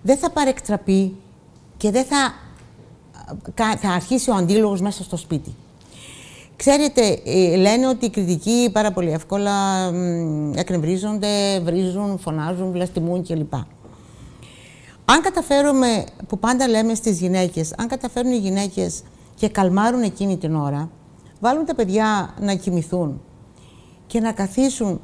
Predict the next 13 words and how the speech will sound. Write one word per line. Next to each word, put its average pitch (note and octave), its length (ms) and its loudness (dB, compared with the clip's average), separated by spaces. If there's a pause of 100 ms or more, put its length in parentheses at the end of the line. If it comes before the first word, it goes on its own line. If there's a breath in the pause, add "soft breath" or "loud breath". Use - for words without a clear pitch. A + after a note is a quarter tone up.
με F#3+ 80 -4
τον F#3+ 220 -2
άντρα G3+ 360 0
του, F3+ 220 -4
με G#3+ 100 -4
τον C#4+ 100 -4
σύντροφο, A#3 480 0
με A#3 60 0
οποιονδήποτε G#3 760 -2
έχουν F#3 320 -4
αυτή D#3+ 160 -8
τη D#3 100 -10
διένεξη D3+ 600 -4